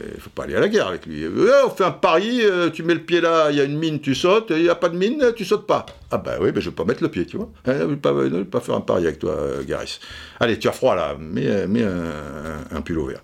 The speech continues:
Donc, derrière ça, dire sous prétexte que demi-finale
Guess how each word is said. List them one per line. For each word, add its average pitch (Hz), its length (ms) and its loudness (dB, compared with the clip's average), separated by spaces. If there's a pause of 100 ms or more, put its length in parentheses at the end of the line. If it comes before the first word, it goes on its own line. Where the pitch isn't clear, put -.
(340)
Donc, 185 400 4 (800)
derrière 175 460 4
ça, 165 380 4
dire 139 420 2
sous - 180 -4
prétexte 143 640 2
que 120 220 4
demi-finale 131 880 2